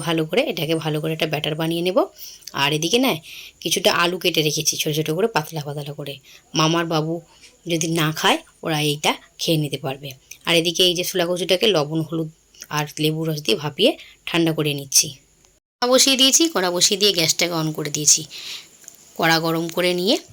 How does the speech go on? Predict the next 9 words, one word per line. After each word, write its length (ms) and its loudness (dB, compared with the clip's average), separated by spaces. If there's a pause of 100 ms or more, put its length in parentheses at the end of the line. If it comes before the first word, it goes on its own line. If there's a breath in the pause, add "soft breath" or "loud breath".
(200)
এই 100 -4
যে 80 0 (100)
তেল 220 6
দিয়ে 180 -2
দিলাম, 200 -4 (640 loud breath)
তেল 180 2 (180)
দিয়ে 220 0
তেলটা 240 -4 (600 loud breath)
গরম 180 0